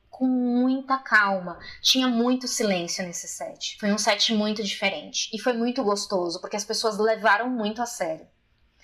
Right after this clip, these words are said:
E, e eu gostei muito. E, assim, o resultado, ele é um resultado que não é pesado.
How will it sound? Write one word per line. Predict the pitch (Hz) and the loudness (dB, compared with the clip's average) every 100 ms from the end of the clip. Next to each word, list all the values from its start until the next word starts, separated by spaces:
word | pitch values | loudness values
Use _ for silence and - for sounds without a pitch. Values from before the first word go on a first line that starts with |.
| - - - | -20 -20 -8
E, | 185 196 202 202 | 0 2 0 0
e | 214 | 0
eu | 233 | 0
gostei | 254 262 330 | -2 0 0
muito. | 311 311 311 262 175 - | 2 0 0 -2 -2 0
E, | 214 240 | 2 2
assim, | 247 233 208 | 0 -2 0
o | 269 | 0
resultado, | 330 294 220 - 233 226 214 185 - - - - - - _ - | 2 0 -2 0 4 6 6 2 -10 -20 -20 -20 -20 -20 _ -2
ele | 226 220 240 | 0 2 2
é | 240 | 0
um | |
resultado | 247 247 247 240 240 233 | 0 0 0 4 2 2
que | 240 | 0
não | 254 | 2
é | 254 | 2
pesado. | 262 240 208 180 170 165 - | 2 -2 0 2 2 0 -6